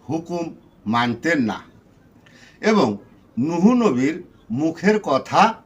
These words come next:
আল্লাহর হুকুম ছিল, এটাও বিশ্বাস করতেন না, যার কারণে আপন কন্যা ও আপন পুত্রকে সাগরে ডুবে দেওয়া হয়।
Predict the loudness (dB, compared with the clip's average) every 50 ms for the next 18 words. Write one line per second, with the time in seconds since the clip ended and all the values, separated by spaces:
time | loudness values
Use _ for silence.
0 | _ -20 -20 -20 -20 _ -14 -4 0 2 2 4 6 8 6 6 6 2 0 -2
1 | -2 -4 -4 -2 -4 -4 -2 -2 -2 0 0 -2 -4 -6 -12 _ _ _ -12 -2
2 | 2 4 4 4 4 2 0 -4 -10 -20 -20 -20 -20 -20 -20 -20 -20 _ _ _
3 | _ 0 2 4 4 6 6 4 4 4 0 -2 -8 -12 -14 -10 -6 -6 -6 -4
4 | -6 -4 0 2 2 2 0 -4 -8 -8 -8 -8 -6 -6 -4 -4 -2 -2 -2 -2
5 | -2 -4 -6 -12 _ -20 -20 _ _ _ -20 -20 -20 -20 -12 -10 -8 0 4 6
6 | 6 8 6 4 2 2 2 4 4 2 2 0 0 0 0 -2 -2 -4 -8 -16
7 | -20 _ _ _ 0 2 4 4 2 2 -2 -6 -6 -6 -6 -8 -12 -8 -4 -2
8 | 0 2 2 2 4 4 4 2 2 0 -6 -8 -4 0 2 2 0 0 -4 -8
9 | -18 -20 -20 -20 -20 _ _ _ _ _ 0 2 2 2 2 0 -4 -4 -4 -4
10 | -6 -8 -8 -6 -6 -6 -6 -6 -4 -2 -2 -2 -2 -2 -4 -6 -6 -8 -18 _
11 | -18 -16 -6 0 0 0 0 0 -2 -4 -4 -4 -6 -8 -14 _ -12 -8 -6 -4
12 | -2 -2 -2 -2 -2 0 0 0 0 -2 -2 -2 -2 -2 -2 -4